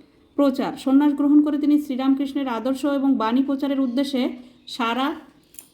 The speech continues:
ভারত ভ্রমণ করেন। সাধারণ মানুষের সুখ দুঃখ তিনি উপলব্ধি করেছিলেন। তিনি বেলুড় মঠ প্রতিষ্ঠা করেন। আঠারোশো তিরানব্বই সালে আমেরিকার শিকাগো শহরে বিশ্ব ধর্ম মহাসম্মেলনে যোগদান করে ভারতবর্ষে মহিমাকে তুলে ধরেন।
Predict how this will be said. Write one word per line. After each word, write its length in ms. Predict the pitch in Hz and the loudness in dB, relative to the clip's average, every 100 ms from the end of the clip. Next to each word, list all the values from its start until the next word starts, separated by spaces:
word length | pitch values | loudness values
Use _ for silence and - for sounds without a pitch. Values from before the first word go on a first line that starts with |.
| _ _ _ _ _ - | _ _ _ _ _ -2
ভারত 300 | 240 262 262 | 0 0 0
ভ্রমণ 260 | 247 277 277 | 2 4 4
করেন। 260 | 254 208 151 - - _ _ _ - | 0 -2 -6 -10 -18 _ _ _ -16
সাধারণ 480 | - 247 247 311 311 | -6 -2 2 6 6
মানুষের 380 | 285 285 294 294 | 6 4 0 -2
সুখ 240 | - 269 247 262 | -2 -2 -2 -2
দুঃখ 200 | 254 - 294 | -4 -2 -2
তিনি 140 | 285 277 | 2 2
উপলব্ধি 500 | 254 269 269 240 294 | 2 0 -2 2 2
করেছিলেন। 500 | 262 233 233 208 165 147 - - _ | 2 -2 -4 -6 -6 -8 -14 -20 _
তিনি 160 | 269 277 | 2 4
বেলুড় 380 | 233 247 277 285 | 4 2 4 4
মঠ 180 | 294 285 | 4 2
প্রতিষ্ঠা 400 | 262 262 262 285 | -2 -2 -2 -4
করেন। 260 | 269 180 160 - - _ - | -4 -6 -6 -10 -18 _ -6
আঠারোশো 380 | 214 254 294 311 | -2 2 2 2
তিরানব্বই 420 | 262 262 269 277 | 2 2 2 0
সালে 200 | 285 285 | 0 -2
আমেরিকার 480 | 254 247 269 262 269 | 0 2 0 -2 -4
শিকাগো 320 | 269 254 262 269 | -4 -4 -4 -2
শহরে 320 | 285 277 277 | -2 0 0
বিশ্ব 280 | 220 233 - 247 | -2 -6 -2 0
ধর্ম 300 | 247 247 277 320 - - - - | 2 4 4 4 -2 -14 -12 -2
মহাসম্মেলনে 680 | 254 294 302 294 294 294 294 | 2 2 4 4 6 6 4
যোগদান 380 | 240 240 269 277 | 2 -2 -2 -2
করে 240 | 269 247 285 - - _ _ _ _ 226 | 0 -2 -2 -6 -18 _ _ _ _ -6
ভারতবর্ষে 540 | 226 247 262 285 302 | -4 0 0 0 4
মহিমাকে 460 | 269 247 277 277 294 | 4 6 4 2 -2
তুলে 240 | 262 226 | -4 -4
ধরেন। 280 | 226 196 160 | -4 -4 -6